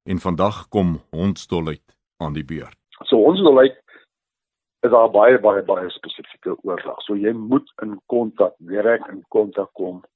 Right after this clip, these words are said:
Speaker 2: met 'n dier wat op daai stadium siek is, hondsdol is, wat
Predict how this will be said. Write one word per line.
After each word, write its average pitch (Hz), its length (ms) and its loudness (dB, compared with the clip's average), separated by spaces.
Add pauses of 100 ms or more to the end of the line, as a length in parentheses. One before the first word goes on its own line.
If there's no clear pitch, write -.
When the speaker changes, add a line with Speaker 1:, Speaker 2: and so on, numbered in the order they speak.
(520)
Speaker 2:
met 107 140 -4
'n 92 120 -8
dier 98 300 -6
wat 85 180 -8
op - 140 -12
daai 85 260 0
stadium 78 520 -4 (580)
siek - 160 -12
is, 69 160 -10
hondsdol 76 720 -6
is, - 160 -20 (340)
wat - 180 -4